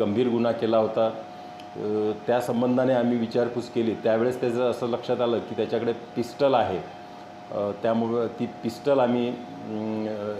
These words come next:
रीतसर, अ, पंचनामा, मेमोरंडम पंचनामा करून पंचांच्या उपस्थितीत त्याच्या घरातून जप्त केलेली आहे. अ, गेल्या एक महिन्याच्या काळात, अ,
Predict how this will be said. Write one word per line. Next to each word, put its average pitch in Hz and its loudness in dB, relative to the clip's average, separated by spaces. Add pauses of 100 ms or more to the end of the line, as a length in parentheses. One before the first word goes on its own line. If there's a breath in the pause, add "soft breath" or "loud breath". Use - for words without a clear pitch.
(100)
रीतसर, 117 2 (120)
अ, 104 0
पंचनामा, 107 0
मेमोरंडम 104 0
पंचनामा 104 -2
करून 104 0
पंचांच्या 98 -4
उपस्थितीत 98 -4
त्याच्या 101 -2
घरातून 95 -2
जप्त 95 -4
केलेली 98 -2
आहे. 98 0 (840 loud breath)
अ, 95 0
गेल्या 113 2
एक 127 2
महिन्याच्या 117 2
काळात, 123 0 (840)
अ, 107 -2